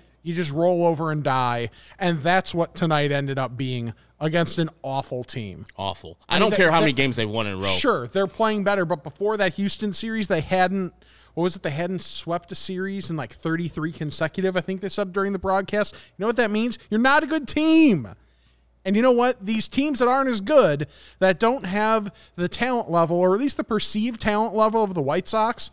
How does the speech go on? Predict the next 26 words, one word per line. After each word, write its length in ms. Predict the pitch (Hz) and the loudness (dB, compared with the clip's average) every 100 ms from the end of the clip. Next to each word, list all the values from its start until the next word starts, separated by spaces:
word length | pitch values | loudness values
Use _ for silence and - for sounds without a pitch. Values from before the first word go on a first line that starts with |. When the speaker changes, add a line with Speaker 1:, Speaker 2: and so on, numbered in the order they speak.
| _ _ _ | _ _ _
Speaker 1:
are 100 | 196 | 2
able 200 | 208 214 | 4 4
to 80 | 202 | 0
beat 340 | 135 180 226 | -2 -4 -2
the 80 | - | 2
White 280 | 180 143 131 | 2 2 0
Sox 460 | - 131 123 - - - - _ | -2 0 0 -4 -10 -16 -20 _
because 500 | 185 - 220 226 220 | -4 -2 0 0 0
they 120 | 247 | -2
don't 220 | 233 226 | 0 -2
shoot 240 | - 202 170 | -2 -2 0
themselves 520 | 185 180 180 170 160 | -2 0 0 0 -2
in 100 | 170 | -4
the 100 | 170 | -4
foot. 400 | - 98 - - _ _ _ _ _ _ _ - | -6 -12 -12 -20 _ _ _ _ _ _ _ -4
And 180 | 196 202 | -2 0
the 60 | |
Sox 580 | 190 214 202 202 - - - _ _ - | 0 2 4 4 0 -6 -6 _ _ -2
are 220 | 185 190 _ | 0 0 _
awesome 420 | 185 175 175 175 160 | -2 0 0 0 -2
at 140 | - | -2
shooting 280 | 175 147 143 | 0 0 -2
themselves 460 | 139 131 131 113 | -4 -4 -6 -6
in 60 | 113 | -12
the 80 | 104 | -14
foot. 340 | - 85 - | -14 -18 -20